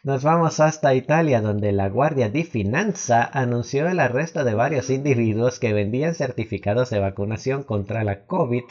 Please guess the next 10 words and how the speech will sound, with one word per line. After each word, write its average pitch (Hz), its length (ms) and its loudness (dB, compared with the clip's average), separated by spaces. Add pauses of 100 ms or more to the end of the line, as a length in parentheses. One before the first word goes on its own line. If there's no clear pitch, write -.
(140)
falsos 170 760 0
por 107 160 -2
más 123 300 -2
de 117 100 -4
cien 160 540 -2
dólares 143 480 -2
a 117 80 -4
través 95 340 -4
de 90 80 -4
Telegram. 85 640 -6